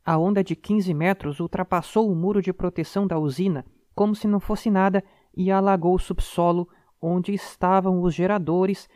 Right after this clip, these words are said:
que mantinham o resfriamento dos reatores.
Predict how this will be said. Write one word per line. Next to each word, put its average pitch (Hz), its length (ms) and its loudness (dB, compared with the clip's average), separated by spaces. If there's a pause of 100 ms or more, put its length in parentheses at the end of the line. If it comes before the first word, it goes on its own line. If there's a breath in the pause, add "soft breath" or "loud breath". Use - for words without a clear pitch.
(180 soft breath)
que 190 160 0
mantinham 208 640 0
o 190 80 2
resfriamento 208 960 0
dos 196 220 0
reatores. 185 880 0